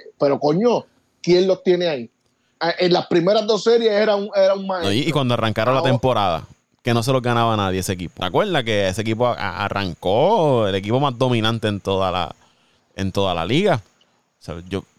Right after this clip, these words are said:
Speaker 2: y he visto
Speaker 1: Eh,
Speaker 2: como que
Speaker 1: eh,
Speaker 2: no,
Speaker 1: eh.
Speaker 2: que es culpa de él, que el dirigente. Yo pienso que aquí la culpa
Speaker 1: Factor
Speaker 2: es si-, compartida.
Speaker 1: factor coach, no creo. Eh, yo creo que sí, sí, sí, sí, si lo, si lo vemos de esa forma, sí puede, sí podemos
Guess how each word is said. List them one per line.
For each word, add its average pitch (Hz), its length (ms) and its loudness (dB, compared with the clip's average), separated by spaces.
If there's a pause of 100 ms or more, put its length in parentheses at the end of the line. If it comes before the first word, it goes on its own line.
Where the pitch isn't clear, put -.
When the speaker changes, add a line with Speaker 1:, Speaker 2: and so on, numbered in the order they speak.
(360)
Speaker 2:
y 101 200 -2
he 101 80 2
visto 151 260 0
Speaker 1:
Eh, - 20 2
Speaker 2:
como 143 220 2
que 120 60 0
Speaker 1:
eh, 123 40 0
Speaker 2:
no, 151 140 0
Speaker 1:
eh. - 20 -4
Speaker 2:
que 151 60 -2
es 139 60 -4
culpa 143 440 0
de 147 320 0
él, 143 80 -4
que 135 80 -4
el 113 200 -6
dirigente. 131 840 0 (220)
Yo 85 100 -6
pienso 117 300 -4
que 139 60 -2
aquí 113 240 -4
la 123 100 0
culpa 117 160 0 (220)
Speaker 1:
Factor - 80 2
Speaker 2:
es 190 60 -4
si-, 110 140 -8 (140)
compartida. 117 720 -4
Speaker 1:
factor 170 480 -6
coach, 190 460 -2
no 147 260 -4
creo. 113 300 -6 (520)
Eh, 135 480 4
yo 135 100 2
creo 156 160 2
que 160 100 0
sí, 170 180 -2
sí, 156 260 0
sí, 135 280 2
sí, 139 300 0
si - 200 0
lo, 135 260 2
si - 180 0
lo 135 100 6
vemos 139 160 4
de 170 60 4
esa 160 140 0
forma, 175 360 2
sí - 400 0
puede, 156 520 6
sí - 160 0
podemos 156 640 2